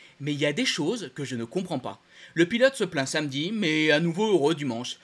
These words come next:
Tu ne peux pas supporter tout ça. Je n'aime pas ça. Le Moto G P montre comment ne pas faire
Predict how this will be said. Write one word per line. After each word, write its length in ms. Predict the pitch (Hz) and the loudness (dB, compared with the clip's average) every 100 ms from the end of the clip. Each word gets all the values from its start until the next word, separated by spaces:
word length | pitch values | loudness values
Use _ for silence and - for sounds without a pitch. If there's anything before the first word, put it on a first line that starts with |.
| - - - | -20 -10 0
Tu 120 | 277 | 0
ne 60 | |
peux 180 | 311 285 | 0 -4
pas 220 | 269 269 | -4 -4
supporter 640 | 349 - 196 170 - - 156 | -4 -8 -6 -4 -4 -4 -6
tout 220 | - 147 | -6 -8
ça. 260 | - 117 - _ - | -4 -4 -6 _ -10
Je 220 | 131 151 | -4 -2
n'aime 340 | 143 156 214 | 0 0 -2
pas 100 | 156 | -2
ça. 280 | 131 120 107 - - - | -4 -6 -10 -14 -20 -10
Le 180 | 139 131 | -6 -2
Moto 320 | 190 262 269 | 0 0 0
G 140 | 226 | -2
P 320 | - 156 170 165 | -2 -4 -4 -8
montre 520 | 135 165 269 285 170 | -2 2 2 0 -4
comment 380 | 170 196 175 147 | -2 0 0 0
ne 100 | 131 | -2
pas 220 | 120 254 | -4 -4
faire 480 | 269 175 143 147 - | -4 -2 -2 -2 -6